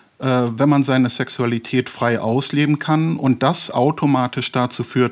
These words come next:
dass sich die Gesellschaft dann auch insgesamt verändert. Das ist dann sozusagen der kulturrevolutionäre Anspruch, der sich mit dieser sogenannten sexuellen Revolution verband.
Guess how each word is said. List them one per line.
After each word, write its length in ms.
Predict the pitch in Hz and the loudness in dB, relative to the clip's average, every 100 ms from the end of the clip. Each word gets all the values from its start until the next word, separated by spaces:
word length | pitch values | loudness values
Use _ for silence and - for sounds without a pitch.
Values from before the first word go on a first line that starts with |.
| - | -2
dass 200 | 127 - | -2 -2
sich 120 | 120 | -2
die 140 | - 120 | 0 0
Gesellschaft 640 | 104 123 127 - 120 - | 2 2 2 0 -4 -2
dann 140 | 117 | 0
auch 180 | - - | -2 0
insgesamt 760 | 120 123 - 107 123 113 - - _ - - - - | 2 2 -2 -4 -2 -2 -4 -12 _ -20 -20 -20 -20
verändert. 540 | - - 123 120 104 - | -4 0 4 4 2 0
Das 160 | 123 | 0
ist 140 | 131 - | 0 0
dann 160 | 123 | 0
sozusagen 560 | 113 110 113 107 113 110 | 0 -2 -2 0 0 2
der 320 | 113 110 107 - - - - - _ _ | 0 0 -2 -6 -20 -20 -20 -20 _ _
kulturrevolutionäre 1300 | - 127 - 147 123 117 110 113 - 104 110 107 - | 0 2 4 4 4 2 2 0 0 0 0 0 -2
Anspruch, 480 | 107 113 - 107 - | 0 0 0 -4 -4
der 180 | - 113 | -2 0
sich 240 | 107 - | 0 -2
mit 160 | 110 - | -2 -2
dieser 340 | 113 113 107 110 | 0 2 0 0
sogenannten 500 | 104 123 120 113 110 | 0 2 4 2 0
sexuellen 520 | - - - 107 107 | -4 -6 -4 -2 0
Revolution 600 | 110 107 110 104 - 113 101 | 0 0 -2 -2 -2 -2 -2
verband. 580 | 117 107 113 143 156 | -2 0 2 2 0